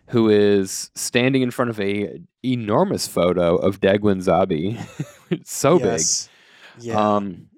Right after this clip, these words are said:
Speaker 1: he basically thanks everyone for their hard work on the Apsalas,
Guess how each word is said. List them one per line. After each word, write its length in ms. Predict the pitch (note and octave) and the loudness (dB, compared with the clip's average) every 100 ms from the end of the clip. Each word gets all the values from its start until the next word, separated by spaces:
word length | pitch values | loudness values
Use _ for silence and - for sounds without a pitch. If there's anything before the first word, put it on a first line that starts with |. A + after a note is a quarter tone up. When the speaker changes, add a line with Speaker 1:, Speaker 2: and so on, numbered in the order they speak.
| _ _ | _ _
Speaker 1:
he 160 | - C#3 | 0 2
basically 360 | C3+ D3+ D#3 C#3 | 4 2 2 0
thanks 300 | D3+ C3 - | 2 0 2
everyone 360 | A#2 A#2+ A#2 | 2 4 2
for 120 | A2 A2+ | 2 2
their 120 | F2+ | 2
hard 280 | - A#2+ G#2 | 2 0 2
work 260 | A2 A#2 | 0 0
on 100 | G2 | -2
the 180 | F#2 F2+ - | -2 -2 0
Apsalas, 840 | G#2 - C3+ C3+ D3 D3 - | -2 0 2 2 0 -4 -14